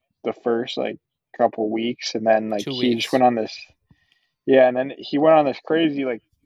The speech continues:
Speaker 1: start to the, his career where he went, like, he just could not, like,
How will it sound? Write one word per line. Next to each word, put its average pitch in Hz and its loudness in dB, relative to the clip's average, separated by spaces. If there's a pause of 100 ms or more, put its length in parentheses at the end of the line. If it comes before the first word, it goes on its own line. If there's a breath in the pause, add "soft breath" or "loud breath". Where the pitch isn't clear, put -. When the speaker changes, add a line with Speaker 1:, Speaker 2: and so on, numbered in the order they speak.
(120)
Speaker 1:
start 127 -2
to 123 -8
the, 113 -10
his 127 -14
career 120 -2
where 110 -2
he 117 -4
went, 117 -6
like, 110 -2 (760)
he 139 -10
just 143 -2
could 143 2
not, 131 6 (280)
like, 120 -6